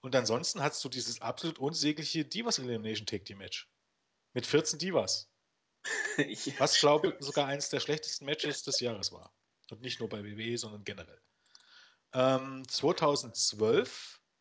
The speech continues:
Speaker 1: hatten wir Brodus Clay, Rey Mysterio und Sin Cara und Justin Gabriel und Tyson Kidd gegen Tensai, Primo und Epico und die Primetime Players. Und gute Nacht, sag ich da nur.
Speaker 2: <laughs> Ja.
Speaker 1: Ähm,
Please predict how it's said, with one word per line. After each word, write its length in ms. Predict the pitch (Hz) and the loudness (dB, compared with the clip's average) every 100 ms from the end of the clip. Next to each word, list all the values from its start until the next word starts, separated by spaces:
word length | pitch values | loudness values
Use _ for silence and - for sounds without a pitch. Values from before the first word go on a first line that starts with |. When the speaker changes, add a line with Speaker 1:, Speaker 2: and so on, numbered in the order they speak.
| _ _ _ _ _ | _ _ _ _ _
Speaker 1:
hatten 480 | - 156 - 170 156 | 0 0 0 -4 -2
wir 240 | 151 151 | 4 4
Brodus 440 | 151 - 160 151 - | 4 -4 -4 -4 -2
Clay, 260 | 135 175 | 2 4
Rey 160 | 180 160 | 4 0
Mysterio 520 | 156 - 139 180 170 | -2 2 4 4 2
und 100 | 147 | -2
Sin 260 | 127 127 - - | -4 -6 -8 -10
Cara 800 | - 127 170 190 185 185 180 - _ - | -2 2 2 2 0 0 -4 -8 _ -8
und 340 | 135 135 - | -8 -6 0
Justin 320 | 170 - 143 | 0 0 -2
Gabriel 360 | 135 170 170 151 | 0 2 2 0
und 160 | 139 | 0
Tyson 320 | - 131 131 120 | 2 2 2 -2
Kidd 160 | - | -4
gegen 320 | - 131 127 120 | 0 -2 -2 0
Tensai, 520 | 147 185 175 156 156 | 2 4 6 6 4
Primo 280 | 139 156 143 | 2 0 0
und 100 | 139 | -2
Epico 380 | 156 - 139 | -2 2 2
und 140 | 127 127 | 0 -4
die 60 | |
Primetime 400 | 120 120 120 113 | -4 -2 0 -4
Players. 440 | 98 95 - - - _ _ _ _ _ | -6 -8 -6 -6 -8 _ _ _ _ _
Und 200 | 156 165 | -2 0
gute 220 | - 135 120 | 2 4 6
Nacht, 240 | 110 - | 4 2
sag 180 | 101 92 | -6 -8
ich 80 | - | -10
da 80 | 90 | -14
nur. 240 | 87 - _ - | -18 -20 _ -2
Speaker 2:
<laughs> 420 | - - 285 - 220 220 | 4 8 8 10 8 8
Ja. 120 | - - 127 127 | 6 6 0 2
Speaker 1:
Ähm, 440 | 131 127 123 123 | 2 0 -2 -10